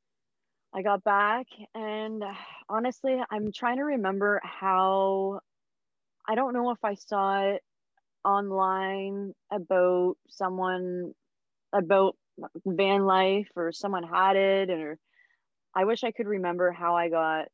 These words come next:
the, my first vision, my first dream of it.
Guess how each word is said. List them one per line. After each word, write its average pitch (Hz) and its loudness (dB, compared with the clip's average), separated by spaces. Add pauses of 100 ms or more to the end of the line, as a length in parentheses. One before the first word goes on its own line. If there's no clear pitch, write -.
(180)
the, 180 -2 (100)
my 180 -2 (180)
first 180 2
vision, 156 -4 (240)
my 180 -2
first 175 0 (120)
dream 170 0
of 147 -4
it. 147 -4